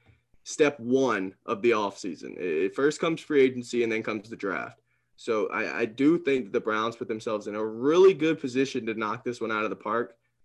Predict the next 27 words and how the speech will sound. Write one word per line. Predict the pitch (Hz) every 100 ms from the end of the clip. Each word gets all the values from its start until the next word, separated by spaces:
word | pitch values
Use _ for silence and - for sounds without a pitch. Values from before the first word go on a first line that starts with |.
| _ -
with | 135 139
it, | 139
just | 160 208
a |
couple | - - 180 180 131
really | 139 147
good | 127 127
offensive | 123 120 123 113 -
picks. | - - - _ _ _
I, | - 123 127
I |
do | 123 135
think | 147 151
that | 131
they | 127
need | 131 131 117
wide | 117 117
receiver | 117 113 113
help. | 110 110 -
They | 110
still | 113 131
have | 120
that | 120 107 - _ _ _ _ - -
whole | - 143 165 147
O | 135
B | 127
J, | 127